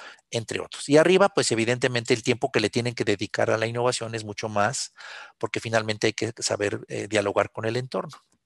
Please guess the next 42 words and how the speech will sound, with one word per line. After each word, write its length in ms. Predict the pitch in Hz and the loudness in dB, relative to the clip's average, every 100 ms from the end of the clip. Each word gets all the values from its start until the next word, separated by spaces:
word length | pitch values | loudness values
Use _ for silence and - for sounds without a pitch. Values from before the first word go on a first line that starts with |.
| _ _ _ _ _ _ - - - - - | _ _ _ _ _ _ -18 -14 -14 -14 -6
Y 140 | 190 202 | 2 4
esto 180 | 202 | 6
nada 180 | 190 175 | 6 6
más 160 | 160 156 | 6 4
lo 100 | 151 | 2
pongo 300 | 131 131 135 | 2 0 -2
como 160 | 92 | -2
algunos 340 | 90 95 101 101 | -4 -4 -4 -2
ejemplos. 440 | 123 127 - - | -2 -4 -4 -6
Este 160 | 120 117 | -2 -2
es 60 | |
más 180 | 110 110 | 2 2
sobre 260 | - 113 104 | 4 2 -2
un 140 | 101 | -2
enfoque 360 | 104 101 - 107 | -4 -4 -2 -2
de 60 | |
solución 400 | 101 104 98 113 | -2 -6 -4 -6
de 60 | 110 | -4
problemas, 440 | - 147 143 156 | 2 4 4 2
pero 320 | - 120 117 - - - - - - - | 2 4 4 0 -14 -12 -10 -12 -14 -16
si 240 | 127 - | -8 -4
ustedes 320 | 120 - 127 131 | 0 2 4 4
se 120 | 147 | 2
fijan, 540 | 165 156 139 139 165 _ | 0 -2 -2 -4 -10 _
ya 400 | 202 117 131 139 | -12 2 6 6
hay 100 | 139 | 4
una 200 | 147 143 | 2 0
mayor 380 | 123 101 120 135 | 2 0 0 0
claridad 380 | 147 147 143 135 | 0 4 6 6
de 80 | 131 | 4
las 140 | 120 | 0
competencias 580 | 104 98 104 117 123 117 | -2 -2 -2 -2 -4 -2
que 80 | 117 | -4
tenemos 320 | 104 104 110 | -4 -4 -4
que 120 | 120 | -2
desarrollar 500 | 110 - 101 98 104 | 0 0 -2 0 0
en 80 | 104 | 0
cada 260 | 107 104 | 0 0
uno 240 | 95 95 95 | -2 -6 -6
de 100 | 101 | -4
los 140 | 113 | -4
niveles. 460 | 131 165 160 - | -4 -2 0 -2